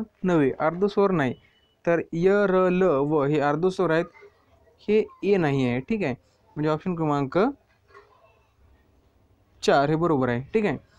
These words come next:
खालीलपैकी औष्ठ्य व्यंजन कोणते आहे? ठीक आहे, तर याचं योग्य उत्तर आहे मित्रांनो, प.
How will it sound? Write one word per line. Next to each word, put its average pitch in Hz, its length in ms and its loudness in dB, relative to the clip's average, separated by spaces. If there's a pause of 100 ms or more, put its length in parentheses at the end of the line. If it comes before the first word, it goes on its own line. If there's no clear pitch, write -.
(280)
खालीलपैकी 226 560 0 (220)
औष्ठ्य 208 480 0
व्यंजन 185 460 2
कोणते 165 420 -2
आहे? 135 220 0 (680)
ठीक 226 160 0
आहे, 247 120 2 (380)
तर 156 40 -2
याचं 151 220 -2
योग्य 185 260 0
उत्तर 208 200 0
आहे 196 60 0
मित्रांनो, 160 500 0 (280)
प. 151 180 0